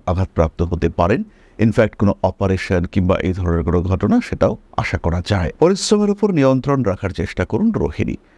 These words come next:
পরবর্তী নক্ষত্র মৃগশীর্ষা। হাতে টাকা পয়সা আসবে। এই কম্বিনেশনে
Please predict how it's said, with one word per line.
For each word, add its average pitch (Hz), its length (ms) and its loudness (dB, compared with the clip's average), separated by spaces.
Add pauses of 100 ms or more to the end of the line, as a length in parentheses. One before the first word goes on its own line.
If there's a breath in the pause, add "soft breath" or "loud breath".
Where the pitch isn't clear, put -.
(200 soft breath)
পরবর্তী 113 480 2
নক্ষত্র 110 560 0
মৃগশীর্ষা। 113 840 -2 (280 soft breath)
হাতে 98 280 -2
টাকা 87 260 -2
পয়সা 90 360 0
আসবে। 101 360 0 (360 soft breath)
এই 156 180 2
কম্বিনেশনে 104 760 0